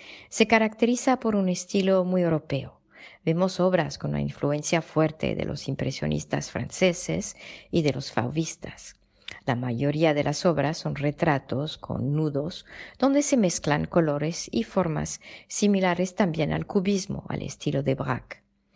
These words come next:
A partir del año mil novecientos treinta y siete, cuando tenía unos veinticuatro años, Amrita empezó a incorporar en sus obras una estética más de la India.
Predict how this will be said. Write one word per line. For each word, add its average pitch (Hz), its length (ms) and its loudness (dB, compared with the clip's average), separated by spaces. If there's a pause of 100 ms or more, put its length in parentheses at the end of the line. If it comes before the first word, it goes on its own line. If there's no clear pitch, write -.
(340)
A - 120 2
partir 247 380 6
del 185 160 4
año 175 280 2
mil 165 220 0
novecientos 165 520 0
treinta 143 380 -2
y 139 40 -2
siete, - 600 -4
cuando - 300 -4
tenía 73 420 0
unos 67 480 -4 (400)
veinticuatro 151 640 0
años, 123 460 -4 (400)
Amrita 214 400 4
empezó 196 320 0
a 208 60 4
incorporar 165 580 0
en 147 100 -4
sus - 260 -10
obras 143 480 0
una 156 200 0
estética 156 560 0
más 143 300 -2
de 135 80 -2
la 131 140 -2
India. - 440 -8